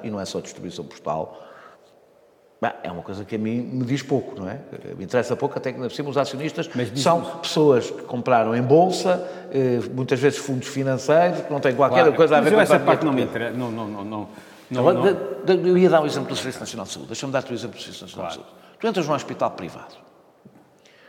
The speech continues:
Speaker 1: O hospital privado, em geral, é mais confortável. O teu primeiro contacto, não há dúvida. Isto, pá, olha, isto é muito mais bem gerido do que o público.
Speaker 2: Mas tens mais condições no público.
Speaker 1: Não, porque é que quando tu
Speaker 2: Não há
Speaker 1: tens
Speaker 2: mais
Speaker 1: cancro,
Speaker 2: tecnologia.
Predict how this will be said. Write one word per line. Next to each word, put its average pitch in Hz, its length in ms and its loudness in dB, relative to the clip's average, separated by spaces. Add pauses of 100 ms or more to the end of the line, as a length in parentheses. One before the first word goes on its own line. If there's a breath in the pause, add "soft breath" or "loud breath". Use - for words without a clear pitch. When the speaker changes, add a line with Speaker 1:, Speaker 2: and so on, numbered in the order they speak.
(180 soft breath)
Speaker 1:
O 226 60 -6
hospital - 260 -2
privado, 117 480 2 (360)
em 156 140 -2
geral, 110 320 2
é - 20 -4
mais 110 180 -6
confortável. - 460 -12 (880)
O 202 80 -16
teu 247 120 -6
primeiro 165 300 -4
contacto, 117 400 -6 (280)
não 127 80 -2
há 107 60 0
dúvida. 78 260 -12 (640)
Isto, - 260 -10
pá, - 180 -20 (100)
olha, - 200 -14 (680 loud breath)
isto - 240 -6
é 147 40 -10
muito 123 300 -12
mais 90 160 -14
bem 78 140 -18
gerido 80 340 -18
do - 60 -20
que - 100 -20
o - 20 -20
público. - 360 -20
Speaker 2:
Mas - 100 -20
tens - 220 -20
mais - 160 -20
condições 90 480 -14
no 117 100 -12
público. 98 360 -20 (400)
Speaker 1:
Não, 247 160 -8 (360)
porque - 200 -8
é 185 40 -2
que - 120 -16 (140)
quando 131 160 -8
tu 135 100 -12
Speaker 2:
Não - 60 -12
há - 20 -12
Speaker 1:
tens 127 280 0
Speaker 2:
mais - 160 -10 (120)
Speaker 1:
cancro, 110 220 -8
Speaker 2:
tecnologia. - 300 -10